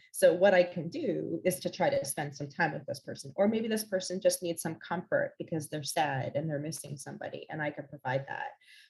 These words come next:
Or, you know, whatever it may be. So I think that's what person-centered dementia approaches teach us, is to really try to understand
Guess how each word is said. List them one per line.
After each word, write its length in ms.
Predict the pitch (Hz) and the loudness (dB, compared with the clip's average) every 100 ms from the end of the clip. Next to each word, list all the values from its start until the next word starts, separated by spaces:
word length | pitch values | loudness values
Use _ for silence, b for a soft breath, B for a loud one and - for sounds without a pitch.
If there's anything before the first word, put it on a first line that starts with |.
| - | 2
Or, 180 | 185 185 | 4 8
you 80 | 208 | 10
know, 100 | 180 | 10
whatever 320 | 214 220 202 | 10 8 8
it 120 | 165 | 6
may 140 | 156 | 2
be. 420 | 151 143 123 110 b b | -2 0 0 -2 b b
So 140 | - 208 | 2 4
I 80 | 233 | 4
think 300 | 330 294 - - - | 4 0 -2 -12 -8
that's 420 | - 190 202 - 180 | 2 4 4 -2 2
what 140 | 175 - - | 0 0 0
person-centered 840 | 180 - 180 - 165 160 156 151 - _ | 0 0 -4 -2 -2 -2 -4 -8 -10 _
dementia 400 | - 160 156 160 | -2 -2 -2 -2
approaches 480 | 147 - 160 156 143 | -2 2 2 2 -2
teach 360 | - - 156 - | -4 -10 -10 -4
us, 460 | 143 143 - - - | -2 -2 -2 -4 -2
is 180 | 170 160 | -2 0
to 140 | - | 0
really 360 | 160 160 160 160 | 2 2 2 0
try 380 | - 156 147 147 | -2 0 2 0
to 120 | 151 | -2
understand 880 | 139 151 147 - 151 143 180 262 | -6 -4 -6 -6 -6 -2 -2 -2